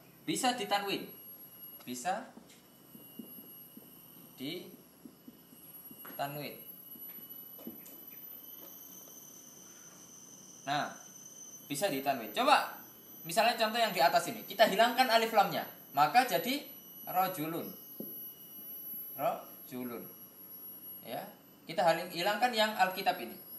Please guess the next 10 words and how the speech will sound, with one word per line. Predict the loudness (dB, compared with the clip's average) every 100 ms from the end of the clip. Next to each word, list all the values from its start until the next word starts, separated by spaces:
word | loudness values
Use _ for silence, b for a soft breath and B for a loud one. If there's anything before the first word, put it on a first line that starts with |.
| -14
jadi | -12 -10 -8
kitabun, | -4 2 2 0 -6 -10 -20 -20 -16 -16 -16 -18 -18 -18 -20 -20 -20 -20 -20 -20 -12 -12 -12 -20 -18
ya, | -14 -14 -14
maka | -14 -8 -6 -4
dia | -4 -4 -10 -20 -20 -20 -20 -20 -20 -20 -12
bisa | -8
dipastikan | -2 -4 -2 -4
ini | -4 -6
adalah | -6 -4
isim. | -6 -8